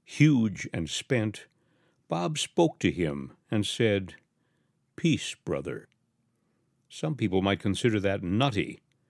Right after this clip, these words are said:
I consider it beautiful. My father has a friend, Dan Gibson, with whom he used to have a relationship centered around fishing.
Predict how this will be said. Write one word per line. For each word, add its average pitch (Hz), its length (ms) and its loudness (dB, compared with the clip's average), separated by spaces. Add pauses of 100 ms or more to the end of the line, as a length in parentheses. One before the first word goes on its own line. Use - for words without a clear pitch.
(360)
I 110 160 -2
consider 90 520 -2
it 82 200 -6
beautiful. 117 540 -4 (1400)
My 151 160 8
father 202 420 2
has 110 180 2
a 104 60 -2
friend, 87 640 4
Dan 113 460 0
Gibson, 90 540 0 (480)
with 101 180 -2
whom 120 160 2
he 113 80 6
used 110 200 0
to 98 100 2
have 98 180 -2
a 90 40 -2
relationship 92 840 0
centered 101 380 0
around 87 340 -2
fishing. 76 540 -2